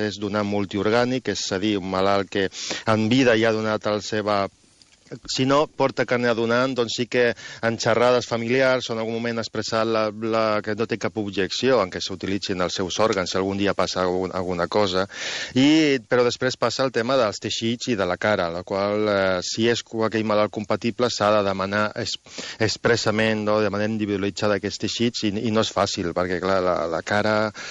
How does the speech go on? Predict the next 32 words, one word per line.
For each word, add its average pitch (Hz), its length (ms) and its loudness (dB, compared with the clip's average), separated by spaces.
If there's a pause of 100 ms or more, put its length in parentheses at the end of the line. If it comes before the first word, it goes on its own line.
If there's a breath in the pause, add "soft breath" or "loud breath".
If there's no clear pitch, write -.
(240 loud breath)
per 117 140 4
molt 127 180 4
que 117 60 0
sigui 117 240 0
només, 113 340 -2
només 113 400 -4
que - 160 -6
teixits, 123 560 0
és 117 320 2
allò 101 320 2
que, 110 180 0 (540 loud breath)
que - 100 -2
som, 101 360 2 (100)
no? 98 160 -4
És - 140 -4
allò 104 220 2
amb 107 140 0
lo 107 100 2
que 101 120 -2
ens 101 80 -6
relacionem, 123 800 0
és 113 100 -4
allò 110 220 0
que 104 160 0
la 107 140 2
gent 107 240 0
recorda, 113 420 0
la 110 240 0
nostra 98 240 -8
expressivitat, 104 800 -2
emocions, 104 640 0
petons, 107 520 0